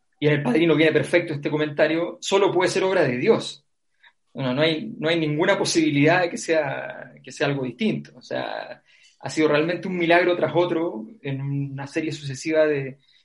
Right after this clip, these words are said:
de años que han permitido construir un proyecto extrañísimo.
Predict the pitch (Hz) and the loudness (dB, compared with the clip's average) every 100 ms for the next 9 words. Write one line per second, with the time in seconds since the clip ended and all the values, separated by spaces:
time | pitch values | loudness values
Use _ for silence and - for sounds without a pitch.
0 | - 127 127 165 160 151 147 151 143 147 | -6 0 2 0 -2 -4 -2 -4 -2 -2
1 | 160 156 147 156 151 147 139 151 - 160 | -2 -4 -4 -4 -2 -2 -2 -2 0 0
2 | 151 - _ 143 - 123 123 113 - 139 | 0 -4 _ -10 -4 0 0 0 -2 -4
3 | 147 220 | -4 -6